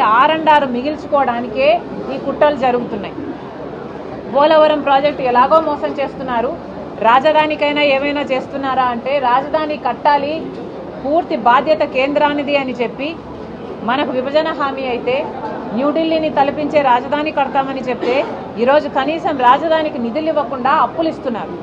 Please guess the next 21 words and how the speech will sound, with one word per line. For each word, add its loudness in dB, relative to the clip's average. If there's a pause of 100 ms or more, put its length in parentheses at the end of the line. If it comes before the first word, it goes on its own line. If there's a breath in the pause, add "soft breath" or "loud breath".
(1160)
ఎవరు 4
అడిగారు 2
వీళ్ళని 0
అప్పులు? -8 (760)
ఈ -2 (100)
అప్పులన్నీ 0
మన -2 (100)
మీద, 4 (140)
మన -2
బిడ్డల 4
మీద 2 (160)
ఈ -4 (320)
భారం 8
పడుతుంది -2 (240)
తెలిసి 0 (100)
కూడా 4 (140)
చంద్రబాబు 2
గారు 2 (160)
ఏమీ 2 (100)
మాట్లాడటం -2
లేదు. -6